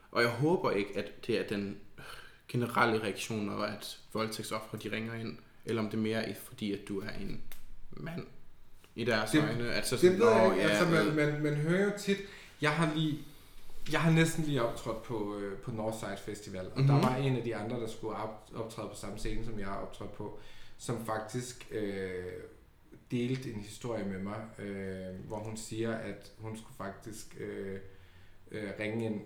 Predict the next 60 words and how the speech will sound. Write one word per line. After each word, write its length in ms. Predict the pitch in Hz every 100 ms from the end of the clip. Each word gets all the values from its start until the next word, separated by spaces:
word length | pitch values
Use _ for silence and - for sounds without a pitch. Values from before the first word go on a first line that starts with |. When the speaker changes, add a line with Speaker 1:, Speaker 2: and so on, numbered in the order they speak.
| -
Speaker 2:
og, 360 | 98 92 90 -
og 80 |
melde 240 | 101 98 98
sin 180 | 101 95
kæreste, 540 | 113 113 131 - 147 139
Speaker 1:
Mhm. 460 | 131 127 113 113 165 - - - -
Speaker 2:
fordi 360 | 123 113 110
at, 180 | 107 98
øh, 340 | 101 98 95 95
hendes 200 | 101 98
kæreste 360 | 110 104 -
var 60 | 110
begyndt 300 | 104 101 95
at 100 | 92 -
drikke, 240 | 139 139 -
og 60 | 110
hun 180 | 113 110
vidste 200 | 110 -
godt, 160 | 104 -
hvor 160 | 104 101
det 140 | 95 -
førte 160 | 95
hen, 140 | 131 123 104
når 80 | 110
han 180 | 98 98
Speaker 1:
Ja. 40 |
Speaker 2:
drak. 220 | 98 90 - - - -
Speaker 1:
Ja. 60 | - - 101
Speaker 2:
At 60 | 101
han 160 | 107
blev 200 | 98 92
voldelig, 560 | 113 123 135 135 139 -
og 320 | 104 98 92 87
han 100 | 92
slog 380 | - 131 127 110
hende, 300 | 117 117 101
og 460 | 98 95 92 92
alle 140 | 98 98
de 60 | 101
her 120 | 98
ting 260 | - 104 107
her. 160 | 110 92 -
Speaker 1:
Mhm. 340 | - 139 117 120
Speaker 2:
Hvor 100 | 127
hun 160 | 113
faktisk 400 | 113 110 - -
ringer 240 | - 131 135
og 60 |
siger, 360 | 113 - 110 110
at 340 | - 101 - -
hun 80 | 107
har 80 | 101
brug 260 | - 147
for 60 | 131
hjælp. 280 | 117 120 - - - - - - -
Han 100 | 113
er 40 |
begyndt 220 | 113 123
at 60 | 110
drikke, 220 | 104 101